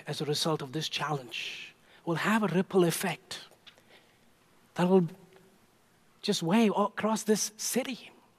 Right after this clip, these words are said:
that can produce a moment of experiencing the providential hand of God through daring acts of faith.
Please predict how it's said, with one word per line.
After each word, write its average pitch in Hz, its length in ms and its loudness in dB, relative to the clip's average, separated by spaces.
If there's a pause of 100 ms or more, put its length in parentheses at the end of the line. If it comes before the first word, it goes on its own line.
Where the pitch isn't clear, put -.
(680)
that - 120 -14
can 208 100 0
produce 202 380 2
a 233 60 8
moment 240 640 0 (1900)
of - 320 -8 (380)
experiencing 170 920 2 (120)
the 160 80 -8
providential 175 760 -2
hand 151 280 -4
of - 140 -12
God - 400 -8 (480)
through 170 160 -2
daring 170 540 2
acts - 280 -2
of - 80 -6
faith. - 440 -14